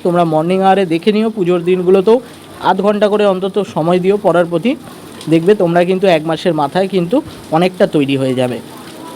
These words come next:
হ্যাঁ, ইন্টারভিউতে যাওয়া মানে শুধুই যে, আহ, তুমি, আহ, মানে ডেমনস্ট্রেশনের জন্য খেটে চলে গেলে তা কিন্তু নয়। তোমাকে কিন্তু সাবজেক্ট থেকে কিছু পড়তে হবে, তোমাকে কোশ্চেন করা হবে সাবজেক্ট থেকে।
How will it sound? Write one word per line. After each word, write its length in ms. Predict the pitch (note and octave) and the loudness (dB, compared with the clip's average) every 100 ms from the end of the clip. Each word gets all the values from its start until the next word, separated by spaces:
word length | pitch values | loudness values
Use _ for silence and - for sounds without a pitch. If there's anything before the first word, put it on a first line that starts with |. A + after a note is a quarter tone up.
| - - - - - | -16 -16 -16 -18 -4
হ্যাঁ, 160 | G3+ F#3 | 0 2
ইন্টারভিউতে 580 | E3 F#3 G#3+ A3 A3 A3+ | 2 2 2 2 2 2
যাওয়া 260 | F#3+ F3+ G3+ | 2 2 2
মানে 240 | G#3+ A3+ | 2 0
শুধুই 380 | A3 G3 A3 A3+ | -2 -2 0 2
যে, 240 | A3+ A3+ A3+ - - | 4 2 0 -16 -10
আহ, 500 | E3 E3 E3 E3 E3 E3 | 0 4 4 4 0 -2
তুমি, 420 | - F#3+ G#3 G3+ F#3 | 0 2 2 2 0
আহ, 200 | D#3 D#3+ | 2 2
মানে 260 | D#3+ E3 E3 | 4 2 2
ডেমনস্ট্রেশনের 840 | F3 F#3+ G3 - G3 G#3 G#3 G3 | 4 2 0 0 0 2 0 0
জন্য 260 | G#3 G3+ G#3 | 0 0 -2
খেটে 240 | - G3 G3 | -2 -2 0
চলে 260 | G3+ G3 | 2 2
গেলে 180 | G3+ G#3+ | 2 2
তা 160 | G#3 G3+ | 2 0
কিন্তু 300 | A3 A3 G3+ | 0 2 2
নয়। 180 | C#3+ - - - - | 0 -4 -18 -10 -2
তোমাকে 280 | E3+ F#3 | 0 2
কিন্তু 220 | F#3+ G3+ G#3 | 0 0 -2
সাবজেক্ট 520 | - D#3 D3+ G3+ - | -2 -4 -2 -4 0
থেকে 180 | G3+ G3+ | -2 0
কিছু 280 | G3+ A3 G#3+ | 0 0 2
পড়তে 320 | E3+ F#3+ - G#3 | 2 0 2 2
হবে, 260 | F3 C3 - - - - - | 2 -2 -4 -18 -20 -18 0
তোমাকে 240 | E3 F3+ | 2 2
কোশ্চেন 440 | G3 G#3 - A3 A3 | 2 2 2 0 2
করা 220 | A3 G3 | 4 4
হবে 160 | F3 D#3+ | 2 -2
সাবজেক্ট 500 | - E3 F3+ F#3+ - | -2 -2 0 -4 0
থেকে। 260 | E3 C#3 | 0 0